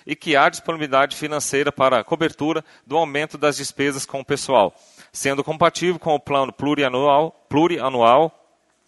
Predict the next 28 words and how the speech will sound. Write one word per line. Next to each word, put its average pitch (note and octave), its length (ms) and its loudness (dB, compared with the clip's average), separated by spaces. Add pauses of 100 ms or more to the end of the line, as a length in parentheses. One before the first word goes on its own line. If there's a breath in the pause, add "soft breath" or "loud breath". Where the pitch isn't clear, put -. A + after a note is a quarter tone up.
(220)
e C3 80 -8
com D3 160 -4
a F3 80 4
lei D#3 340 0 (280 soft breath)
de B2+ 140 2
diretrizes D3+ 720 -2
orçamentárias C#3+ 720 -2
para C3+ 180 0
os B2+ 100 -6
próximos C#3 460 0
ex-, A#2+ 460 -6
exercícios C#3 640 -4
fiscais. G#2 560 -2 (880 soft breath)
Desta A#2+ 300 0
forma, E3 500 -4 (220)
solicitamos C3+ 720 -2
aos B2 160 -2
ilustres C3 420 -4
vereadores B2 720 0
santamarienses C#3 800 -4
que - 220 -8
concordem D#3 540 0
com D#3+ 100 -2
a C#3+ 60 0
proposta C#3 440 -2
da C3 120 -2
mesa C3 200 -4
diretora, B2+ 520 -2